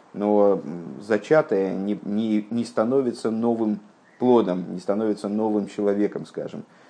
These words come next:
Ученик приобретает от отца, приобретает от учителя нечто, это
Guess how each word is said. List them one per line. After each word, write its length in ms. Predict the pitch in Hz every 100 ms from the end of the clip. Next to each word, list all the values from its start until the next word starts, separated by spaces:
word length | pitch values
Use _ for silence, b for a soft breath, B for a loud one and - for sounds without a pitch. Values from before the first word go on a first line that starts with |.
| b
Ученик 480 | - 95 135 175 185
приобретает 760 | - 113 110 117 113 113 -
от 120 | 104 92
отца, 360 | 92 - 73
приобретает 720 | 95 107 107 101 104 117 101
от 280 | 101 73 -
учителя 460 | 175 180 185 156 147
нечто, 460 | 135 120 - 104 - B B B
это 580 | 104 101 98 98 92